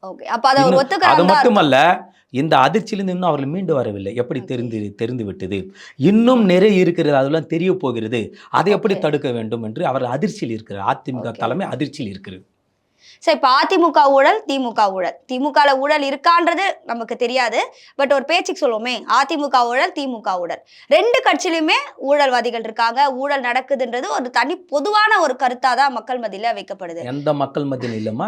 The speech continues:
Speaker 2: இருமா, நீங்க ஏமா திடீர்னு,
Speaker 1: <laughs>
Speaker 2: அ, அதிமுகவுடைய அஜெண்டாவா மாறுறீங்க?
Speaker 1: இல்ல,
Speaker 2: இருமா.
Speaker 1: இல்ல சார், நான் ரெண்டு
Speaker 2: இல்லம்மா,
Speaker 1: கட்சியை
Speaker 2: நல்லா
Speaker 1: பத்தி
Speaker 2: தானே
Speaker 1: தான்
Speaker 2: பாருங்க
Speaker 1: பேசுறேன்.
Speaker 2: இவ்வளவு நேரம். என்னாச்சு?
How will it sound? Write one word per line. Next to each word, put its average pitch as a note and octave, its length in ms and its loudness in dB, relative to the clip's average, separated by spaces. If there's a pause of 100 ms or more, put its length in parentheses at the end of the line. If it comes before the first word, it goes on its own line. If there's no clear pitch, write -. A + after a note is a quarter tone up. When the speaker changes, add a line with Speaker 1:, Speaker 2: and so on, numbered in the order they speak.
Speaker 2:
இருமா, C#3 300 -2
நீங்க B2+ 280 -2
ஏமா C#3 160 -2
திடீர்னு, C3 260 -2
Speaker 1:
<laughs> F#4 480 0
Speaker 2:
அ, C3 120 0
அதிமுகவுடைய B2 500 0
அஜெண்டாவா A#2+ 480 -2
மாறுறீங்க? G#2 340 -4
Speaker 1:
இல்ல, D3+ 100 -4
Speaker 2:
இருமா. F4+ 220 2
Speaker 1:
இல்ல F#4+ 160 4
சார், D#4 180 2
நான் D4 140 4
ரெண்டு D#4 220 6
Speaker 2:
இல்லம்மா, A#4 80 6
Speaker 1:
கட்சியை G#4+ 220 4
Speaker 2:
நல்லா F3 120 4
Speaker 1:
பத்தி F#3 80 0
Speaker 2:
தானே G3 40 0
Speaker 1:
தான் - 80 4
Speaker 2:
பாருங்க C#3 160 2
Speaker 1:
பேசுறேன். A#2+ 160 -4
Speaker 2:
இவ்வளவு A#2 200 -6
நேரம். C3+ 240 -4
என்னாச்சு? C#3 420 -6